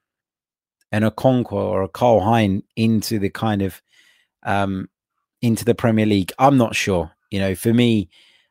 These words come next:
I think that you keep hold of him. I think that, you know, you look at it next summer and you probably do cash in on him, whatever money's on the table. But for now, I think we've got two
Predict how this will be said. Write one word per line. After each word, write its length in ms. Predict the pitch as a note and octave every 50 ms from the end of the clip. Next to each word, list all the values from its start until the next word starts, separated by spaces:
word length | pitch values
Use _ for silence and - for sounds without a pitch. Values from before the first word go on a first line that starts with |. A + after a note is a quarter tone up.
| _ _ _ -
I 60 | A2+
think 180 | - B2 A#2+ A2
that 100 | G2+ G#2
you 140 | G#2+ G2 E2+
keep 240 | - A#2+ G#2+ -
hold 200 | - A#2 A#2 A2+
of 80 | G#2 G#2
him. 280 | A2 A2 G#2 G#2 A#2 - -
I 80 | G#2+ G#2
think 180 | G#2+ A2 G#2+
that, 200 | G2+ G2+ G2+ - _ _ _ _ _ _ _ _ _ _ _ _ _ _ _ _ -
you 120 | A2+ A2
know, 60 | G2
you 160 | G2 F#2+ G2 G2
look 240 | G#2+ A2 G#2+ -
at 80 | B2 G#2+
it 140 | A2 - A2
next 240 | A2 A2 - - -
summer 260 | A#2+ A#2 A#2 A#2 A2+
and 120 | G#2+ G2+
you 60 | F#2+
probably 460 | F2 - - A#2 A2 F#2+ G2 G#2 G2+ F#2
do 220 | - A#2 A2 G#2
cash 320 | - - A2 G2+ - -
in 100 | A#2 A2
on 140 | A2 A2 G#2+
him, 100 | A2 A2+ G#2+
whatever 320 | G#2 - - A2 G#2+ A2+
money's 340 | A2+ A2+ A2 A2 G#2+ F#2+ G#2+
on 120 | G#2+ G#2
the 60 | G2+
table. 420 | - - A#2 A2+ A2+ G#2 A#2+ A#2 - - - - - - - _
But 140 | - C3 B2+
for 120 | - C3+ C3
now, 260 | C3+ C#3 C#3 C3+ C3
I 60 | B2
think 160 | A#2 B2+ C3+
we've 140 | C3 A2 -
got 180 | - C3 C#3 -
two 400 | - - C3+ C3 B2+ A#2+ A#2